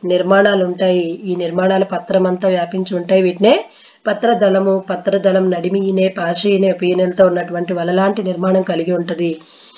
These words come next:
ఈ పత్ర ఈనెల అమరికని చూ-, చూడడానికి మనం ఒక వీడియో చూద్దాం, ఒక నృత్యం చేద్దాం. So, వీడియో గమనించండి. వీ-, విద్యార్థులు, మనం ఇప్పుడు పత్రంలో ఈనెల వ్యాపనం చూద్దాం. So, పత్రంలో మధ్యలో ఉన్నటువంటి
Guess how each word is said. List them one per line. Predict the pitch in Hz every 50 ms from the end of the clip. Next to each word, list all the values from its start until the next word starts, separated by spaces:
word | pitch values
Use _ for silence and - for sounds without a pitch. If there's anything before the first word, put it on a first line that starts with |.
| - - _ -
ఈ | 214 214
పత్ర | 214 220 208 208 208 254
ఈనెల | 262 269 254 254 247 233
అమరికని | 202 196 208 214 214 220 214 226 302 381 453 440 - _ _ - -
చూ-, | 190 180 180 202
చూడడానికి | 190 185 165 190 185 185 185 185
మనం | 185 185 208 285
ఒక | 370 403 302 202 - 226 254 339 466 - - - _ _ _ _ _ _ -
వీడియో | 208 226 220 196 226 254 359 427 - - 214
చూద్దాం, | 180 - 185
ఒక | 196 196 - 214
నృత్యం | 202 202 - 254 240
చేద్దాం. | 226 196 170 156 - 165 156 - - _ _ _ _ -
So, | 185 175 170
వీడియో | 185 190 190 208 214 220 247 311 311 - 175 165
గమనించండి. | 175 170 175 190 196 185 - 196 185 190 202 269 339 - - - - - - _
వీ-, | 208 226 208 - _ _ _ _ _ _ -
విద్యార్థులు, | 180 180 147 202 208 208 185 175 214 220 294 381 381 302
మనం | 277 233 214 214 220
ఇప్పుడు | 220 220 - 247 233 208 185 190 - -
పత్రంలో | 196 - - 208 233 233 233
ఈనెల | 226 208 196 196 196 208 208
వ్యాపనం | 196 202 190 180 190 190 214 233 - 185
చూద్దాం. | 175 147 135 156 147 143 - - - _ _ - - - _ _ -
So, | - 247 233
పత్రంలో | - 233 214 - - 269 269 269 269 277 269
మధ్యలో | 247 220 202 190 170 165 208 247 247 269 269 254
ఉన్నటువంటి | 240 226 220 220 220 - 220 208 208 208 208 202 233 226 208 180 175 170